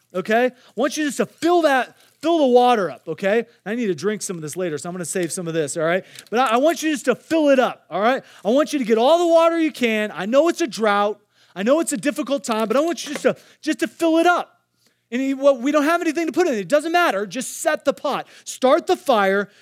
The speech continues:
Do what you can, and let me do the rest." That's the principle. And I will tell you, there's a lot of people in life who say, "Once I get my act cleaned up, I'll go to church, I'll serve, I'll, I'll help."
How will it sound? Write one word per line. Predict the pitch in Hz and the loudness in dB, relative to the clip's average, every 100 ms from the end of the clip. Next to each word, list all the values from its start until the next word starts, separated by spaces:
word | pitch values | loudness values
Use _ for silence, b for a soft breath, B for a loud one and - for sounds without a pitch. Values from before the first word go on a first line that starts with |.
| b | b
Do | 127 285 349 330 | 2 8 10 8
what | 294 285 - | 6 2 0
you | 254 | -4
can, | - - 285 208 175 208 254 _ _ _ _ _ | -4 -2 2 2 0 -4 -8 _ _ _ _ _
and | 208 208 | -6 -2
let | 214 202 | -2 -2
me | 202 | -6
do | 160 160 | -6 -10
the | 131 | -10
rest." | 113 - - _ _ _ _ _ _ - | -14 -18 -20 _ _ _ _ _ _ -6
That's | 226 247 - | -4 -4 -6
the | - | -8
principle. | 214 185 - 131 _ _ _ b b - | -8 -10 -14 -20 _ _ _ b b -4
And | |
I | 262 | -4
will | |
tell | 262 294 | 0 2
you, | 285 | 2
there's | 220 | 0
a | 196 | -2
lot | 233 294 | -2 -2
of | - | -2
people | 269 247 | -2 -2
in | 214 | -4
life | 208 208 | -4 -4
who | 202 | -8
say, | - 190 175 | -2 0 0
"Once | 214 254 | -2 -2
I | 262 | -2
get | 233 | -2
my | 190 170 | -4 -4
act | 185 220 | -4 -8
cleaned | - 180 160 | -12 -8 -6
up, | 156 160 | -6 -6
I'll | 175 | -8
go | 180 | -8
to | |
church, | 160 170 160 | -12 -12 -12
I'll | 160 | -14
serve, | - 160 147 | -14 -10 -8
I'll, | 143 151 | -8 -10
I'll | 143 | -10
help." | 117 127 110 | -12 -12 -16